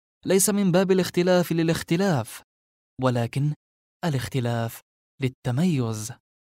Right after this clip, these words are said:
وذلك حتى تتميز عن غيرك من الآخرين. وعليك أن تعلم أنه لا وجود لكلمة مستحيل، فكل شيء ممكن.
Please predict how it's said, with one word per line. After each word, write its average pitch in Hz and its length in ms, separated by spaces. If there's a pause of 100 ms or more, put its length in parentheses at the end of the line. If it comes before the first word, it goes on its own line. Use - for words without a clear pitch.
(120)
وذلك 185 380
حتى 170 360
تتميز 143 640
عن 170 240
غيرك 165 400
من 123 280
الآخرين. 156 760 (540)
وعليك 117 520
أن 160 160
تعلم 147 440 (320)
أنه 165 360
لا 139 140
وجود 139 420
لكلمة 123 500
مستحيل، 123 920 (460)
فكل 120 440
شيء 190 380
ممكن. 123 680